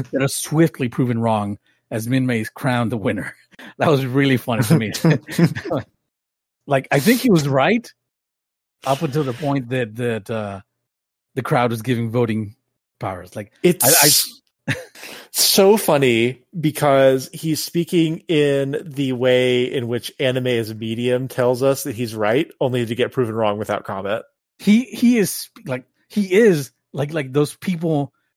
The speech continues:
Speaker 1: giving commentary when you're watching, like, a shonen battle.
Speaker 2: I wrote down that exact same thing in my notes. I wrote down that exact thing that in, in Macross, he, he was like, I, I called him a Piccolo ass.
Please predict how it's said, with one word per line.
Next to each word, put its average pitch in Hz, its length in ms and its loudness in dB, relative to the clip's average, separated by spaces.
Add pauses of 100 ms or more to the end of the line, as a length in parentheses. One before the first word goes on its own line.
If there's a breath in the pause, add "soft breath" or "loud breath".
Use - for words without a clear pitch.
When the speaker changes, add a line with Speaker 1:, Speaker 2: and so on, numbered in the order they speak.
Speaker 1:
giving 151 260 -2
commentary 147 520 -2
when 135 140 -2
you're 131 120 -2
watching, 131 280 -4
like, 123 120 -6
a 120 40 -8
shonen 147 360 0
battle. 170 360 0
Speaker 2:
I 180 160 0
wrote 208 380 6
down 214 240 6
that 208 120 6
exact 208 360 2
same 196 240 -2
thing 190 240 4
in 156 80 0
my 151 120 4
notes. 139 580 2
I - 20 4
wrote 175 180 6
down 180 160 6
that 165 120 6
exact 160 460 0
thing 147 400 2
that 143 120 -2
in, 139 260 -2
in 147 160 -6
Macross, 139 760 0 (280 loud breath)
he, 160 260 0
he 170 140 -2
was 147 180 -2
like, 139 160 0
I, 156 380 -2
I 147 40 0
called 151 180 0
him 139 60 -2
a 123 60 -4
Piccolo 123 460 -4
ass. 104 560 -6